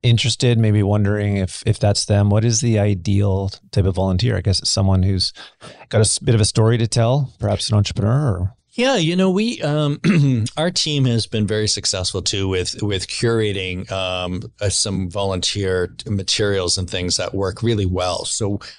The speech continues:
Speaker 2: we have a variety of themes. You don't necessarily have to be an entrepreneur or, you know, have a, you know, uh, be a really successful business person. We welcome all those things, but it's, it's really, I think the driver is, is people that are, have a real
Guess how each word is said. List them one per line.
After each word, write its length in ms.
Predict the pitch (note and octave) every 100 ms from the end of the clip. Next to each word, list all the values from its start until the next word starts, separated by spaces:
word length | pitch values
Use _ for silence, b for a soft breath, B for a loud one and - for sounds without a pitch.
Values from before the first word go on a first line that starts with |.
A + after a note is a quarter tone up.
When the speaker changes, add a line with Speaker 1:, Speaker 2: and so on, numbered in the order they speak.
| B B2+
Speaker 2:
we 80 |
have 100 | B2+
a 80 | A2+
variety 440 | G2 G2+ G2 G#2 F#2
of 120 | -
themes. 500 | - F#2+ F#2 F#2 G2
You 60 |
don't 240 | G#2 G#2+ G2
necessarily 720 | F#2+ F2 - - F#2+ F#2+ F#2+
have 220 | F2 F2+
to 100 | G2+
be 340 | F#2+ F#2+ F#2 D#2+ B B
an 120 | G#2 G#2
entrepreneur 800 | G2 F#2+ F#2 G2 G2 G2 G2
or, 340 | G2 F#2+ F#2+ F#2 B B
you 100 | A2
know, 80 | G#2
have 180 | G2 F#2+
a, 80 | F#2+
you 100 | G#2+
know, 120 | G#2 F#2+
uh, 200 | G2 F#2
be 200 | G#2+ G2+
a 60 |
really 260 | G2 G#2+ G2+
successful 520 | C3 G#2 G#2 G2 G#2
business 380 | - G2+ A2+ -
person. 260 | A#2 -
We 100 | A2
welcome 380 | G#2 G#2 A2 A2+
all 140 | G#2+ A2
those 220 | G#2+ G#2+
things, 280 | B2+ C3+ B B B F2+
but 160 | D3 -
it's, 260 | F3+ E3+ -
it's 300 | D#3+ - -
really, 320 | D4+ F3+ D3+
I 40 |
think 200 | C#3+ F#3
the 80 | C3+
driver 500 | G#2 A2 A#2+ B2+ G2
is, 280 | F#2+ G2 -
is 180 | A2 -
people 260 | E3 D#3+
that 120 | C3+ A#2
are, 160 | A2
have 140 | G2+ A2
a 60 |
real 440 | G2 G#2 A2+ G#2+